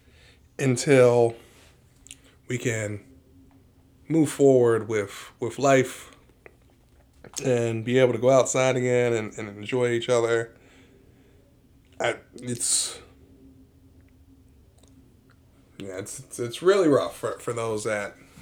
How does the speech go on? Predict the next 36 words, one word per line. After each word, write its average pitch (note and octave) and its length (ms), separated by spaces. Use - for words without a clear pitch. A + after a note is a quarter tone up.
are, A2 220
are A2+ 240
alone C3 600
on A#2 180
Christmas. A#2 540
Just C3 220
know C3+ 280
that A#2+ 220
you C3+ 80
have A#2+ 120
a A2+ 40
listening A2+ 440
ear A2 380
through A2+ 160
that, G#2+ 320
um, - 320
for B2 120
the A2+ 60
time A2+ 280
being. C3+ 260
And A#2+ 240
hopefully C#3+ 360
we C3+ 140
can, A2+ 320
as C3 220
this - 380
podcast C3 720
hopefully D3+ 520
will B2 220
grow A#2 500
one D#3+ 280
day. G#2 320
I G#2 40
mean, G#2 240
I'm A2+ 100
not G#2+ 240